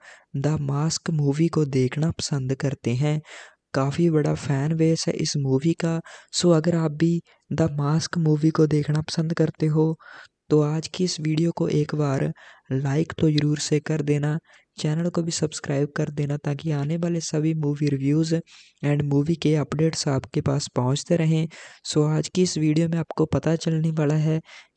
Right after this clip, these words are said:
कि द मास्क मूवी आपको कहां पर देखने को मिलेगी, and साथ ही में बात करेंगे इस मूवी की टीम के बारे में कि कौन सी टीम ने इस मूवी को बनाया है।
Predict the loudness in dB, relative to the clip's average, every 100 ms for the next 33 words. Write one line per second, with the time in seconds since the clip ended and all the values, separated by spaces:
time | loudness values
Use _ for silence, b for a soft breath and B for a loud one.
0 | -2 0 0 0 0 -2 -2 -4 -2 0
1 | 2 0 -2 -4 -4 0 0 0 -2 -2
2 | 0 0 0 -2 0 0 0 0 0 0
3 | -2 -4 B B B B B B -4 -2
4 | 0 -2 -2 -2 -2 -2 -2 -2 -2 -4
5 | -4 -2 -4 -2 -4 -2 -2 -2 -4 -6
6 | -4 -4 -2 -4 -2 -2 0 -2 0 0
7 | -2 B B B -10 -6 -2 -2 0 0
8 | -2 -2 -2 -2 -2 -2 -4 -2 -2 0
9 | 0 -2 -2 -2 0 0 0 0 0